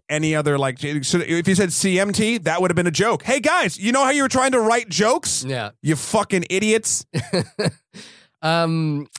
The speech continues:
Speaker 2: and the Joker comes back because he's important.
Speaker 1: And then he breaks Harley out.
Speaker 2: Oh, I love how he had, he had a swat jacket with the, with the words Joker written on it.
Speaker 1: Yeah. Well, he
Speaker 2: Uh,
Speaker 1: also has a tattoo on his stomach that says the words Joker on it.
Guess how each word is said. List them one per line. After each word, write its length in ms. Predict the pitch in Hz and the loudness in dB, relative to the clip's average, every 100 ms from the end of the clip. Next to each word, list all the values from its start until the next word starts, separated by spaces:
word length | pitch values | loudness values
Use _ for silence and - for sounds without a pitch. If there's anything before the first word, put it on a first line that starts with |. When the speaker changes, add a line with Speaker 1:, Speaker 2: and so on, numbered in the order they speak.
| - | -4
Speaker 2:
and 240 | 180 202 208 | 0 0 0
the 60 | |
Joker 300 | 170 220 196 | 0 0 0
comes 260 | 165 170 127 | 0 0 2
back 280 | 147 135 - | 0 0 -4
because 260 | 131 123 | -4 0
he's 240 | 127 113 113 | 0 0 -2
important. 180 | 117 | 0
Speaker 1:
And 100 | 175 | 2
then 160 | 175 - | 2 2
he 60 | 175 | 2
breaks 520 | 160 160 139 - - | 2 2 0 -4 -2
Harley 320 | 147 135 107 | 0 0 0
out. 160 | 85 - | -2 -2
Speaker 2:
Oh, 120 | 254 160 | 0 0
I 100 | 175 | 2
love 260 | 202 311 | 2 0
how 180 | 330 339 | 0 -2
he 160 | 277 214 | -2 -4
had, 400 | 170 196 170 139 _ | -4 -4 -6 -10 _
he 200 | 143 170 | -6 -2
had 100 | 196 | -2
a 60 | 175 | -2
swat 360 | - 160 170 156 | -4 -2 -4 -2
jacket 400 | 175 143 139 110 | -4 -2 -4 -4
with 220 | 120 107 | -6 -6
the, 160 | 107 - 143 | -12 -14 -6
with 160 | 131 120 | -4 -2
the 80 | |
words 400 | 120 143 139 107 | -2 0 -2 -4
Joker 440 | 98 143 143 147 120 | -6 -2 -2 -2 -4
written 380 | 117 147 143 120 | -4 -6 -8 -8
on 240 | 135 123 | -4 -4
it. 180 | 82 - | -6 -4
Speaker 1:
Yeah. 200 | 120 78 - | -4 -4 -6
Well, 140 | 135 151 | 0 2
he 60 | |
Speaker 2:
Uh, 40 | 165 | 2
Speaker 1:
also 160 | 160 | 2
has 80 | 160 | 2
a 40 | 139 | 2
tattoo 300 | 156 143 131 | 0 2 0
on 80 | |
his 80 | 117 | 0
stomach 360 | - 143 120 - | -2 -2 -2 -4
that 100 | 104 | -2
says 180 | 107 98 | -2 -2
the 100 | 95 | -2
words 240 | 98 92 | -4 -4
Joker 280 | 98 92 95 | -4 -2 -4
on 80 | |
it. 80 | 92 | -6